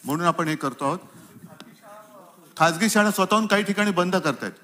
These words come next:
काही ठिकाणी बंद करतायत, काही ठिकाणी बंद करतायत. आपल्याकडे आपण एक, आपण एक खबरदारी घेतली पाहिजे की आवश्यकतेपेक्षा जास्त भीतीसुद्धा लोकांच्या मनात येता कामा नये, घबराटसुद्धा होता कामा नये. म्हणून जिथे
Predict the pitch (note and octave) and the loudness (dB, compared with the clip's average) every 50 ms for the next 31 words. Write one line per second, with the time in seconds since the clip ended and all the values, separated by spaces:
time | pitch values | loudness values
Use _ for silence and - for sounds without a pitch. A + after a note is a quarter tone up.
0 | - - C#3 D3 E3+ E3 F#3 F3+ F#3 F#3 F#3+ E3 E3+ E3+ F3 G3 F3 D3 C#3 A#2 | -10 -4 -2 -2 -2 -2 -4 -4 -4 -4 -2 0 -2 0 0 0 -2 -2 -2 -4
1 | - D3 F3 - - - - - - - - - - - - - - - C4 C4+ | -4 -6 -6 -6 -10 -18 -16 -16 -16 -16 -18 -20 -20 -20 -20 -20 -18 -18 -18 -18
2 | C4 C4+ C4 B3 A3+ A3+ A3 A3 A3 G#3 - G3+ - - G3 G3 G3+ - - - | -18 -18 -20 -20 -20 -20 -20 -20 -20 -20 -20 -20 -20 -20 -20 -20 -20 -20 -20 -20
3 | - - - _ _ - - - _ _ - - C#3+ E3+ G3 F#3+ G3 F#3 G3+ G3+ | -20 -20 -20 _ _ -20 -20 -20 _ _ 0 0 2 2 2 0 -2 -2 0 0
4 | G3 D#3+ D3+ D3 E3 F#3 F3 E3 D3 B2 - D#3 F#3 - - - - - - - | 0 0 0 0 0 0 0 -2 -2 -2 -2 -4 -4 -4 -8 -18 -20 -14 -4 0
5 | C3+ C#3 - F#3 G3+ G#3 F#3 G3+ G3+ G3+ G#3+ A3+ A3 G#3+ - C#3+ C#3+ D3+ G3+ G3+ | 0 2 2 2 0 0 2 2 0 0 0 -2 -4 -6 -4 -4 -2 -2 -2 -4
6 | F#3+ G#3 G#3 - - G3 F3+ - - C#3 C#3+ - F#3 F#3+ G3+ - - E3+ E3+ F#3 | -4 -4 -6 -8 -10 -12 -10 -6 -4 -4 -4 -2 -4 -6 -4 -4 -4 -2 -2 0
7 | F3 F#3 F3+ F#3 E3 E3 D#3 - E3+ E3 - E3 E3+ F3+ - G#3+ G3+ - C#3+ D3 | 0 0 0 0 -2 -4 -4 -4 -4 -4 -2 -2 -2 -2 -4 -6 -6 -2 -2 -2
8 | E3+ F#3 F3+ - F#3 - - - F#3 F3+ F3+ E3 E3 - F#3 D3 A2+ C#3 D3 D3+ | 0 -2 -4 -4 -6 -6 -4 -6 -6 -4 -6 -6 -6 -6 -6 -4 -2 0 0 0
9 | D3 - - F3+ F3 F#3 F#3 - - - _ _ - - - - _ - - - | -2 -4 -2 -2 -2 -2 -4 -10 -18 -20 _ _ -20 -20 -20 -20 _ -20 -14 -12
10 | C3 C3+ - G#3+ G3 - G3+ G3 G3+ F#3 F3 - F3+ F3+ F3 F3+ E3+ E3+ E3 E3 | -10 -4 -2 -2 -2 0 0 0 2 2 0 0 -2 -2 -2 -2 -2 0 0 -2
11 | E3+ D#3 D3+ D#3 C3+ C#3 C3+ C3 A#2 G#2+ G2 F2 E2 _ _ - - - - - | -2 -2 -4 -2 -2 -2 -2 -2 -2 -6 -8 -10 -14 _ _ -20 -20 -20 -20 -20
12 | - - - - _ - G#2+ D3 D3 D3+ D#3+ F#3+ G3+ G3 - G3+ G3 F#3+ D#3+ E3+ | -20 -20 -20 -20 _ -8 -2 0 0 2 4 2 2 2 0 0 0 0 0 -2
13 | D#3+ F3+ E3 D3 D#3 D3+ D3 D3 D3 D#3+ G3 G#3 - - - _ - C3 D#3+ F#3 | -2 -2 -2 0 0 -2 -2 -2 -2 -4 -6 -6 -12 -20 -20 _ -6 -4 -4 -4
14 | F3+ C#3+ D#3 D#3 - A3+ A3+ | -4 -4 -4 -2 0 0 -2